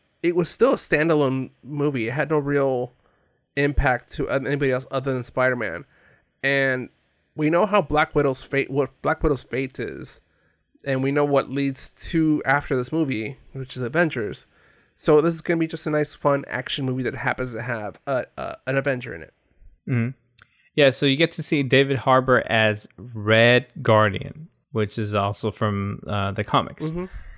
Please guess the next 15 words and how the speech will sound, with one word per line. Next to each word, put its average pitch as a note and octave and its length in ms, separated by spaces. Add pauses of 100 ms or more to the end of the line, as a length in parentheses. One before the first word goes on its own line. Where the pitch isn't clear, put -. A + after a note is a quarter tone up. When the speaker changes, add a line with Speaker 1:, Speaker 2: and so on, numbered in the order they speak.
(400)
Speaker 2:
So - 160
it's A#2+ 100
kinda D#3 200
cool F3 160
to C3+ 120
see D3+ 500
a C3 120
new B2+ 180
character G#2+ 520
in G2 240
this. G2 420
Um, G2 520 (360)
and A2+ 240
I'm A#2 140
guessing C#3+ 920